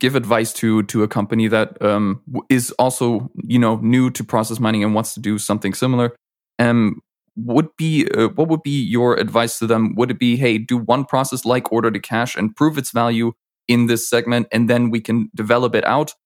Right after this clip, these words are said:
Or with you guys, was it more of a, "We don't need to wait, we know this is going to work, let's just focus it on much else"? Or was it also kind of a proof of value with you guys? "Let's figure out if order to cash really gives us the benefit and the, the value that we're looking for, and then we can see if we can do it to other processes"?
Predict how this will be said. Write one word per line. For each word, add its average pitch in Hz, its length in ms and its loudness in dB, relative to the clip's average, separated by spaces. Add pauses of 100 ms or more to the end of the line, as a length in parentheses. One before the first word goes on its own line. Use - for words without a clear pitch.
(180)
Or 127 180 4
with 123 240 -2
you 127 80 2
guys, 120 220 2
was 117 160 0
it 117 140 0
more 117 220 4
of 113 120 2
a, 113 300 2 (160)
"We 120 140 2
don't 120 160 4
need 120 140 2
to - 80 -6
wait, 113 220 2
we 120 100 2
know 117 200 4
this 110 160 -2
is 110 120 -6
going 117 240 0
to 110 100 -6
work, 110 260 0
let's 104 220 -2
just - 380 -8
focus 113 360 0
it 110 120 2
on 107 180 2
much 113 220 0
else"? 113 160 2
Or 107 100 -4
was 143 160 -2
it - 60 -2
also 131 340 0 (120)
kind 117 160 0
of 107 80 -2
a 92 60 -2
proof 120 240 -4
of 110 120 -8
value 113 260 2
with 110 180 -6
you 107 60 -2
guys? 110 240 0 (320)
"Let's 110 120 -2
figure 131 300 2
out 110 200 2 (120)
if - 160 -2
order 117 160 2
to 104 100 -4
cash 110 360 -4
really 117 360 0 (280)
gives 117 160 0
us 117 120 -2
the - 80 -2
benefit 123 500 0
and 104 160 -2
the, 101 160 2
the 107 100 -2
value 120 360 2
that 120 160 0
we're 117 100 0
looking 113 300 -2
for, 117 160 0
and 107 120 2
then 113 160 2
we 110 120 -2
can 107 200 -2
see 113 200 0
if 107 120 0
we - 80 -4
can - 140 -2
do 101 160 -2
it 101 120 -2
to - 120 -8
other 85 140 -4
processes"? - 560 -12